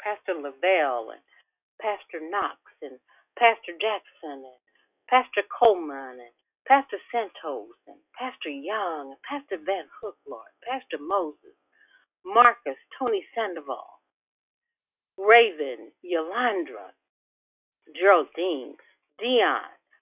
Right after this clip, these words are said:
Pam, David, Dee Dee, Nisi, Andrew, Lee and Mister Matt, Pat and Gary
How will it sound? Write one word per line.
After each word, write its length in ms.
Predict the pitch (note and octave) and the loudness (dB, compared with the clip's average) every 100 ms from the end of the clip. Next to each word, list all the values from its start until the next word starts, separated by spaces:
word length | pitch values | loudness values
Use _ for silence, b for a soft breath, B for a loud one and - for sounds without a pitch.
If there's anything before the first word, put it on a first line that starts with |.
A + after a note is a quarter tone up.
| _ | _
Pam, 600 | - - C4+ G3+ B2 G#2 - b b _ _ - | -16 -4 0 2 0 -6 -14 b b _ _ 0
David, 540 | G#3 G#3+ D3+ G2+ - _ _ _ _ _ _ G3 | 2 2 -4 -8 -10 _ _ _ _ _ _ -10
Dee 200 | A3+ F#3+ | -10 -8
Dee, 240 | C#3 F#2+ _ _ - | -12 -16 _ _ -12
Nisi, 640 | G#3+ B3+ A#3+ - G2 - _ _ _ _ - | -6 -6 -6 -12 -20 -20 _ _ _ _ -10
Andrew, 640 | C#4 C#4 A3+ D3+ A#2+ - _ _ _ _ _ _ _ _ - | -6 -4 -6 -8 -10 -12 _ _ _ _ _ _ _ _ -8
Lee 260 | A3 C#4 A#3+ | -2 2 2
and 140 | A3 | 2
Mister 300 | G#3+ - F3+ | -4 -6 -6
Matt, 400 | F#3 F#3+ B2 - _ _ - | -4 -2 -2 -6 _ _ -6
Pat 300 | - C4+ A3 | 4 4 4
and 200 | F3 D#3+ | -2 -4
Gary 460 | F3+ C3+ - - | -4 -4 -8 -18